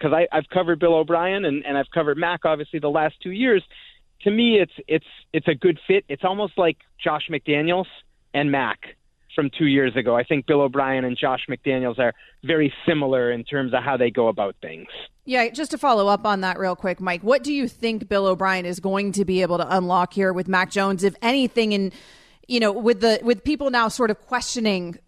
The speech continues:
Speaker 2: Mac Jones coming off of the season in a way that they weren't last season when he made a Pro Bowl?
Speaker 1: It's,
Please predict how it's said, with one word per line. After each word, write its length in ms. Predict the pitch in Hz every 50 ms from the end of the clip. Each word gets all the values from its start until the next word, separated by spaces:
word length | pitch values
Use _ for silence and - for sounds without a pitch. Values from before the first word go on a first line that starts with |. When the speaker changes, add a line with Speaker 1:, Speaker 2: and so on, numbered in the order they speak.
| -
Speaker 2:
Mac 320 | 214 202 208 202 196 - -
Jones 340 | - 208 202 190 180 165
coming 260 | - - 220 202 196 196
off 220 | 196 196 - -
of 60 | 190
the 80 | 185 180
season 380 | - - 220 214 202 190 202
in 120 | 180 226 220
a 60 | 220
way 180 | 196 214 214 202
that 180 | 190 196 -
they 120 | 208 196 190
weren't 260 | 185 196 190 143 147
last 260 | 180 180 180 175 -
season 280 | - 190 175 170 180 175
when 80 | 170 170
he 20 |
made 140 | 165 165 147
a 60 | 147
Pro 200 | - 175 175 165
Bowl? 260 | 139 135 117 101 _ _ _ _ _ _ _ _ _ - - - - - _ _ _ _ _ - - -
Speaker 1:
It's, 140 | 160 -